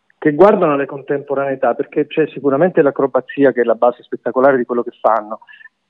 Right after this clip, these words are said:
E poi però strizza molto l'occhio a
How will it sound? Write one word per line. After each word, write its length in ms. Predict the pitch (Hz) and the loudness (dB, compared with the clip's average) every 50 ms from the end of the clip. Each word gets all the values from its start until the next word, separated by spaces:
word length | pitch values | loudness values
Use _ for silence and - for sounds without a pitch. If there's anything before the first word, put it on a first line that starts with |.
| _ - | _ 4
E 360 | 180 180 185 185 185 185 180 - | 6 8 8 8 6 2 2 2
poi 140 | - 269 247 | 0 0 4
però 840 | 196 208 202 220 226 226 226 220 214 214 208 202 202 196 196 185 - - - - - - - - | 6 6 6 6 4 4 2 2 2 4 4 2 4 2 2 0 -2 -4 -10 -12 -14 -14 -16 -16
strizza 340 | - 170 196 196 - 190 | -12 -12 -12 -8 -8 -8
molto 300 | 196 208 214 214 - 208 214 208 | -8 -8 -10 -12 -14 -8 -6 -2
l'occhio 380 | 208 214 202 - - - 196 190 185 185 | -2 -2 -2 -4 -8 -6 -2 2 2 2
a 360 | 180 180 175 175 170 170 170 | 4 2 0 0 -2 -2 -6